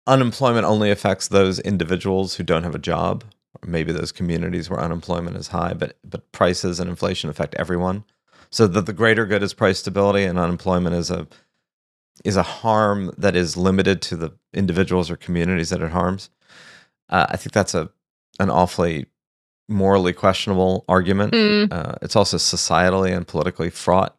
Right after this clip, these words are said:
Speaker 1: which ba-,
Speaker 2: Mm.
Speaker 1: 'cause it, it, it, it forces you into a real world corner of,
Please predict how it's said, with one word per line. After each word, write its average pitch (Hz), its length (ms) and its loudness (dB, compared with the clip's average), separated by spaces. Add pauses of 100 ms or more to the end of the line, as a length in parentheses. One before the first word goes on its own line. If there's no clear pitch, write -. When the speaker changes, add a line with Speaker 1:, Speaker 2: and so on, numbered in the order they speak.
(240)
Speaker 1:
which - 280 -14
ba-, - 80 2
Speaker 2:
Mm. 202 220 2
Speaker 1:
'cause 196 140 2
it, - 200 -2
it, 92 240 -4
it, 95 300 -2
it 113 160 -2 (400)
forces 143 480 4
you 110 340 2 (540)
into 117 260 -2
a 101 60 2
real 117 340 2
world 98 540 0 (580)
corner 120 540 2
of, 95 760 0